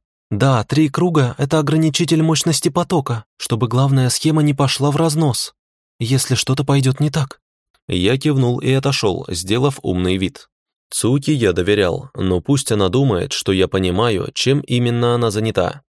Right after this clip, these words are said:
Наконец, спустя час после возни на коленях и рисования схем, девушка облегченно выдохнула и сообщила, что закончила.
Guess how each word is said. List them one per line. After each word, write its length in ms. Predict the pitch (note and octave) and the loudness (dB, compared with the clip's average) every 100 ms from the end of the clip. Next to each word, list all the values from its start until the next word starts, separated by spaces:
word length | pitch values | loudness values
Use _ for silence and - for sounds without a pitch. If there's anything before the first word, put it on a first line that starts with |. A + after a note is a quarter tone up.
| _ _ _ _ _ - | _ _ _ _ _ -8
Наконец, 600 | - F#2+ - F#2+ C3+ C#3+ | -2 0 0 2 2 -2
спустя 480 | - D#3 C#3 D3 C#3 | 0 0 0 0 0
час 420 | - B2+ C3+ - | 0 0 0 -2
после 360 | - G#2 - G2+ | -2 -2 0 2
возни 340 | G2+ F#2 G#2 | 2 2 0
на 120 | F#2+ | 0
коленях 600 | - F2+ G2+ A2+ D2+ - | 0 0 0 0 -4 -8
и 140 | - A#2 | -6 -2
рисования 600 | B2+ - A#2+ A#2+ A2+ G2 | -2 0 2 2 2 0
схем, 460 | - C#3+ C#3 F2+ - | -2 -2 -2 -2 -8
девушка 560 | F2+ C#3 D3+ - D3 | -4 0 0 -2 -2
облегченно 760 | C#3+ C#3 C#3+ C#3 - C#3 C3+ B2 | 0 0 0 0 0 2 2 0
выдохнула 680 | F#2 C3 B2 - F#2 F2 - | 0 0 -2 -2 -2 -2 -2
и 140 | F#2+ | -4
сообщила, 640 | F2 F#2+ F2 - - C3+ C#3 | -2 -2 -2 -2 -2 0 0
что 200 | - C#3+ | -2 -2
закончила. 720 | C#3+ A2 F#2 - F2 F2 | 0 0 -2 -4 -6 -8